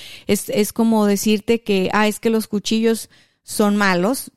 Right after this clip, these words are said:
porque los cuchillos sirven para, para matar gente, ¿no? Con un cuchillo puedes matar a alguien". Ah, sí, pero los cuchillos son buenos porque también te ayudan a cortar el pan y untar mantequilla. Entonces, el cuchillo no es ni bueno ni malo. El,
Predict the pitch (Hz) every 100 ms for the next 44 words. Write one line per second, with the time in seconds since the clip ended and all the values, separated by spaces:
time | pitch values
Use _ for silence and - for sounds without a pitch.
0 | - 196 185 185 180 - 185 - 202 196
1 | 208 - 208 190 202 190 170 165 160 170
2 | - - _ - 175 170 165 165 170 175
3 | 220 214 240 254 254 160 139 175 247 240
4 | 190 196 214 - 240 254 226 - 196 190
5 | 170 185 175 147 135 - - - - -
6 | - - 190 202 202 - 285 220 196 190
7 | - 208 233 247 233 254 247 247 254 285
8 | 233 196 - 190 202 208 226 233 226 226
9 | 254 233 170 156 170 208 208 196 185 202
10 | - 254 254 214 202 185 185 180 170 165
11 | 175 165 - - - - - - 214 226
12 | 233 254 226 - 214 233 240 - 262 294
13 | 294 285 277 269 254 277 226 185 165 143
14 | 151 156 185 185 190